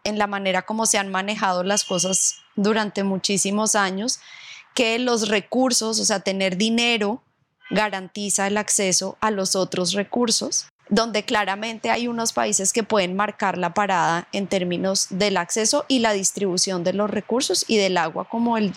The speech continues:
recurso más, ahí sí el más preciado, <laughs> como decía Franklin y dicen los periodistas. Y yo considero que realmente el único camino es una suerte de decrecimiento, eh, como sociedad.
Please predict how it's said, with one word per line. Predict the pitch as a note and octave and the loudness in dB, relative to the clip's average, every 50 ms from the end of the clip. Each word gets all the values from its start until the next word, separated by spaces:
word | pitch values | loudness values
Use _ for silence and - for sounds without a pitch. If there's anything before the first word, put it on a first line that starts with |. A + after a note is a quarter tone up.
| - - | -6 -6
recurso | - F3+ F#3+ F#3+ F3+ - F#3+ F3 D#3+ - - F#3 | -4 -2 0 -2 0 0 -2 0 0 0 -2 0
más, | F#3 F#3+ G3 G3 F#3+ F#3+ F#3+ F#3+ G3 - - - - - - - _ _ - - | 0 2 2 2 2 2 0 0 0 0 0 0 -2 -6 -12 -20 _ _ -10 -4
ahí | - G#3 G#3 | -4 -4 -2
sí | G3 - A3 | -2 -2 -2
el | G3+ C4+ C#4 | -2 -2 -2
más | A3+ B3 C4+ - | -4 -6 -6 -6
preciado, | - B3+ A#3+ B3 B3+ - A3+ G#3 C4 - - - | -2 0 2 2 4 4 2 2 0 -2 -6 -14
<laughs> | _ - - - | _ -10 -6 -2
como | G3+ F#3+ G#3 G3+ | 0 2 2 2
decía | - G3 G3 - F#3+ F2 - | 0 0 -2 -2 -2 -2 -4
Franklin | - - A3 G#3 G3 F#3+ G3+ G#3 G#3 G#3 | -2 -2 -4 -4 -4 -6 -10 -12 -10 -10
y | G3+ | -10
dicen | F#3 F3+ - F3 F3+ | -8 -8 -8 -6 -2
los | F#3 G3 F#3 | -2 -2 -2
periodistas. | - A3 G3+ F#3 F3+ E3 D3+ D#3+ E3+ - - - - - - - _ - | -2 -2 -2 0 0 0 0 0 0 -2 -4 -8 -20 -20 -20 -10 _ 0
Y | B3+ B3 | 0 2
yo | G3+ A3 A3+ A3 A3 | 4 4 2 2 2
considero | G#3+ A3+ A#3 - C4 B3+ A#3+ A3 G3 G3+ F#3+ | -2 -2 -2 0 2 2 2 2 2 0 0
que | - A#3+ | -2 -2
realmente | A3+ G#3+ G3+ F3+ F3+ F#3+ F#3+ F#3+ - G#3+ | 0 0 0 0 0 -2 -4 -2 -2 0
el | G#3+ A3 | 0 0
único | A#3 A#3+ B3+ C4+ C4+ - C#4 C4 | 2 2 2 2 0 0 -2 -2
camino | - B3+ A3 G#3 G#3 G3 F#3+ F#3 F#3+ G3+ - - - | 0 0 -2 -2 -2 -2 -2 0 0 0 -2 -2 -2
es | G#3+ G#3+ G#3+ A3 - - - - - - - - - - _ | -2 -2 0 0 -2 -2 -4 -8 -16 -20 -20 -20 -20 -12 _
una | - A3+ A3+ A3+ G#3+ | -2 0 2 2 2
suerte | G#3+ B3 A3 G#3 - - | 2 0 -2 -2 0 2
de | A#3 A#3 A#3+ A#3+ | 2 4 4 4
decrecimiento, | A#3 A3+ - - G#3 G3+ G3 - G3+ F#3+ F#3 F#3+ G3+ G#3 G#3+ G#3+ G3+ F#3+ - - A3 C#4+ - _ _ _ _ _ _ _ _ _ _ - | 2 2 0 0 0 0 0 0 0 -2 -2 0 0 0 0 0 0 -2 -4 -4 -6 -6 -8 _ _ _ _ _ _ _ _ _ _ -4
eh, | G3 G3 G3 F#3+ F#3 F#3 F3+ | -2 0 2 2 2 0 0
como | - G3 F#3+ F#3 F3+ | 0 -2 0 0 0
sociedad. | F3+ - F3+ F3+ - - F3 E3+ E3+ E3+ E3 D#3+ D#3 | 0 0 0 0 0 0 0 -2 -2 -2 -2 -4 -6